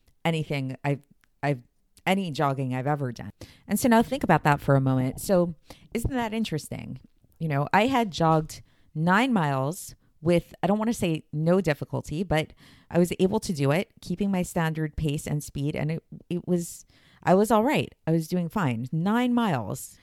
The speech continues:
Then there's three miles at the e-, at the end, three miles that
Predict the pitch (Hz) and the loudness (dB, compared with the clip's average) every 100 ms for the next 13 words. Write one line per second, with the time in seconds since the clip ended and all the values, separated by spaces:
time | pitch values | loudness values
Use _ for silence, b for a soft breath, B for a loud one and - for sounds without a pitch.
0 | b b 160 226 285 294 - _ 208 202 | b b -4 -2 -2 -6 -12 _ 2 2
1 | - 185 208 453 320 165 151 156 - 156 | -2 -6 -4 0 2 2 2 0 -4 -8
2 | - - - - - 190 165 - 269 185 | -8 -8 -10 -8 -2 -2 -2 -2 0 0
3 | 180 - 208 277 302 294 269 175 170 - | -4 -8 -6 -6 -4 -4 -2 -2 -2 0
4 | 175 170 | 0 -2